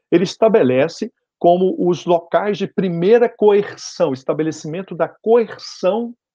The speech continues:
moral e ética, que é exatamente onde o socialismo cultural quer agir. Destruir a família, agir nas escolas,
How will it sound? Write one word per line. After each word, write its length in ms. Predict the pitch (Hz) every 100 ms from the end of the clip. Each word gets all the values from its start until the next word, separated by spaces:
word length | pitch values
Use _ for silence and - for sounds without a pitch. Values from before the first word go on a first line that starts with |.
| -
moral 840 | 151 156 170 147 143 151 254 320 _ _ _ _ _ _
e 160 | 147 139
ética, 520 | 156 170 - - 220 - _ _ _ _ _ _
que 220 | - 392 427
é 60 |
exatamente 720 | 202 151 214 247 214 202 - 185
onde 220 | 196 208
o 20 |
socialismo 520 | - 202 175 165 175
cultural 400 | - 196 160 151
quer 180 | 151 196
agir. 320 | 190 127 123 _ _ _
Destruir 460 | 131 - 127 135
a 40 | 180
família, 600 | 240 202 170 180 208 240 _ _ _ _ _ _
agir 460 | 135 131 117 175 196
nas 180 | 196 160
escolas, 840 | 147 - 147 135 123 113 - -